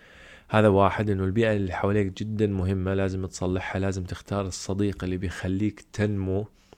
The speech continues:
بيخليك تشارك يومك، مش هو ماخذك عشان تستمع له بس، أو إنه بس بيلاقي طريقة عشان يتسابق معاك في المآسي وغيره. هذا واحد.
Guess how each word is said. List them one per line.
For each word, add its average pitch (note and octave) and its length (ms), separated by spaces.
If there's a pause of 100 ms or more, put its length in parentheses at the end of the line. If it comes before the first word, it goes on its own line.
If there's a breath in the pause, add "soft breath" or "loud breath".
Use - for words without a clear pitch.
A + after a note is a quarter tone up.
(140 soft breath)
بيخليك G2 460
تشارك G#2 640
يومك، F#2+ 420 (360 loud breath)
مش A2+ 240
هو G#2 100
ماخذك G2 380
عشان F2+ 240
تستمع F#2+ 500
له F2+ 160
بس، F#2+ 360 (460 loud breath)
أو G#2 260
إنه F#2+ 200
بس G#2 440
بيلاقي F#2+ 540
طريقة F#2+ 380
عشان F#2+ 220
يتسابق F#2 560
معاك F2+ 300
في - 100
المآسي F#2 600
وغيره. F2+ 480 (580 soft breath)
هذا G#2 160
واحد. F#2+ 440